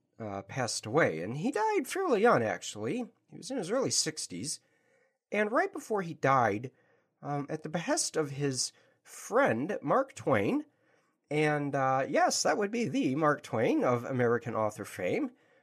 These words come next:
uh, Samuel Langhorne Clemens, his pen name being Mark Twain, and Grant's son,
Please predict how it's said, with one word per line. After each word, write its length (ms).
uh, 160
Samuel 440
Langhorne 520
Clemens, 640
his 260
pen 260
name 440
being 180
Mark 220
Twain, 360
and 420
Grant's 520
son, 680